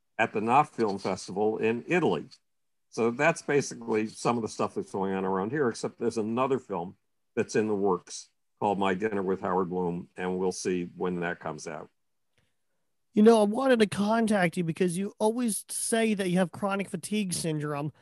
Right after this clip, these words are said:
Speaker 2: but I couldn't really find much information publicly speaking about it. And I relate to it because I'm a nar-, I have narcolepsy,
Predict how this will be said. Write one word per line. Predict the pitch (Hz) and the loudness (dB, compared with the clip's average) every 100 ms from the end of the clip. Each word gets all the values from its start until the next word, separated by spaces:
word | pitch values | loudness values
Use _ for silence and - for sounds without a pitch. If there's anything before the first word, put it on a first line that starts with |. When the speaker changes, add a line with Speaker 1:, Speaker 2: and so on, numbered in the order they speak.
| _ _ | _ _
Speaker 2:
but | 190 202 | 0 2
I | |
couldn't | 190 - 247 | 2 2 0
really | 233 202 | 4 2
find | 202 220 214 | 4 2 2
much | 196 202 | 0 -2
information | 180 196 190 185 190 | -4 0 0 0 -2
publicly | 151 196 185 170 156 | 0 0 0 -4 -6
speaking | - - 214 185 151 | -6 -2 -2 -2 -4
about | 156 147 156 | -2 -4 -6
it. | - - - | -10 -20 -6
And | 196 | 2
I | 214 | 4
relate | 202 190 226 202 | 6 6 6 4
to | |
it | 175 | 0
because | 165 | 2
I'm | 175 | 4
a | |
nar-, | 180 196 190 | 6 4 4
I | 180 | 4
have | 185 | 6
narcolepsy, | 180 185 180 180 190 175 165 | 6 4 6 6 6 4 -6